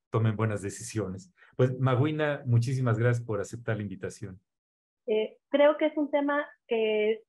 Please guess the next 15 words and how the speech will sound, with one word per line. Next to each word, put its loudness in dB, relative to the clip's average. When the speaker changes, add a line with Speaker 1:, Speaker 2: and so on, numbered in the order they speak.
Speaker 2:
debemos 0
de 0
seguir -4
considerando 4
y 4
debemos 2
de 0
seguir 0
hablándolo 2
todos 2
los 0
días, -2
tal 2
vez 2
con 2